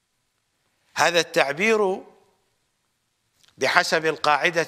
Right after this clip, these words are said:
المعروفة في اللغة، فإن زيادة المباني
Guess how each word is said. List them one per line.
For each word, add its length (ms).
المعروفة 600
في 300
اللغة، 640
فإن 800
زيادة 960
المباني 1040